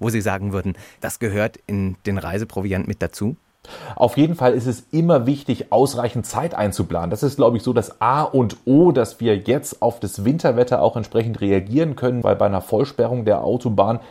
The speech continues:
Speaker 2: es eben gut und gerne mal mehrere Stunden dauern kann. Das ist ja sozusagen die Krux. Es passiert irgendwo im Winterwetter ein Unfall, es stoßen ein, zwei, drei, möglicherweise auch mehrere Fahrzeuge zusammen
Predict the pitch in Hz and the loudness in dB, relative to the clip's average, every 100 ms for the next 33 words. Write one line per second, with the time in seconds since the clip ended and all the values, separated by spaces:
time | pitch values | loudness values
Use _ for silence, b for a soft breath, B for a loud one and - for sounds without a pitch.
0 | B - - - 117 113 110 151 139 104 | B -8 -6 -2 0 -2 0 0 0 0
1 | 98 113 117 104 98 95 131 120 113 107 | 2 2 2 2 2 2 2 0 0 -2
2 | - 123 123 104 95 98 123 98 - - | 0 0 0 -2 0 4 4 2 -4 -2
3 | 127 175 B B - 127 139 135 - 113 | 2 2 B B 2 2 2 -4 2 2
4 | 120 120 104 110 117 101 - - - 127 | 2 -4 0 0 0 -4 0 -2 0 -4
5 | - 107 - 156 - 175 165 123 143 127 | -2 -2 2 0 6 6 6 4 4 4
6 | 117 147 151 120 120 - 127 B B - | 2 0 2 4 4 4 2 B B 0
7 | 117 107 - 180 180 - 143 151 - - | 2 2 4 6 6 2 4 4 2 -4
8 | - 127 139 123 117 _ - 127 143 143 | -2 0 0 -2 -6 _ -4 0 2 0
9 | - 120 127 110 101 110 139 123 120 123 | 0 2 2 2 0 4 2 2 -2 -4
10 | - 107 113 - - - 107 160 135 120 | 0 2 4 4 0 0 0 2 0 -2
11 | - 117 135 127 117 113 B B B B | -2 -6 -4 -2 0 0 B B B B
12 | - 127 107 95 120 175 202 | -2 0 2 2 2 4 2